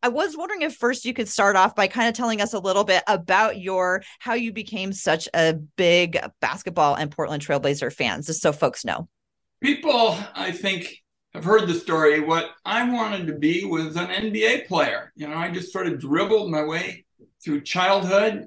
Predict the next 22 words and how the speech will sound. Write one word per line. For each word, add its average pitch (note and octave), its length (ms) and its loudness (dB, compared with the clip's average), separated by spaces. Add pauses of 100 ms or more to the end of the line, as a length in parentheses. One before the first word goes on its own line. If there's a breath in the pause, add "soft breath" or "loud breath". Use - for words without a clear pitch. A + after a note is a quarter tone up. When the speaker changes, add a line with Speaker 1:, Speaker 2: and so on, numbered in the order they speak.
Speaker 2:
You C#3+ 140 -16
know, D#3 60 -12
I D#3 200 -8
was C3 300 -12
hoping G3+ 560 -4
and - 180 -12
convinced G#3 500 0
it - 160 -8
could C3 140 -12
happen. G#3+ 760 -4 (380)
I E3+ 100 -6
was D3 220 -6
six - 280 -8
four. G3 340 2
I D#3 140 2
made F#3+ 200 -2
up G3 240 0
for F3+ 200 -4
it - 180 -6
by C#3 160 -2
being C#3 320 -4
slow. F#3 720 0